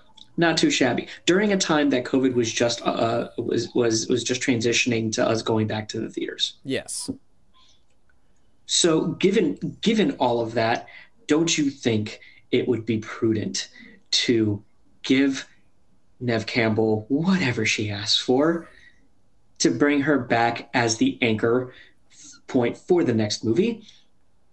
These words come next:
Speaker 1: to bring audiences back to the next movie, even if you are gonna kill her off? Give her what she asks for. She deserves it. She has carried this entire franchise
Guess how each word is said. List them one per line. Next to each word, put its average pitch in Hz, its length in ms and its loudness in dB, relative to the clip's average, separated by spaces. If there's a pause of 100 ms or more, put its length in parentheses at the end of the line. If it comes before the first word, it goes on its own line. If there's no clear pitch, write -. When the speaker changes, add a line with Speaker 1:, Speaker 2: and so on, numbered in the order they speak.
(760)
Speaker 1:
to - 140 0
bring 123 260 2
audiences 113 480 2
back 123 320 -2
to 120 220 2
the 113 80 2
next 113 280 -2
movie, 131 380 2 (160)
even 208 220 4
if 190 160 2
you 147 80 4
are 147 120 4
gonna 113 200 0
kill 113 200 -6
her - 160 -4
off? - 300 -8 (960)
Give 143 180 2
her 156 60 4
what 131 180 2
she 127 220 2
asks 139 260 -2
for. - 360 -4
She - 200 2
deserves 127 560 2
it. - 160 -6 (180)
She - 760 0
has 113 260 -2
carried 117 520 0
this 110 200 0
entire 110 380 0
franchise 120 760 0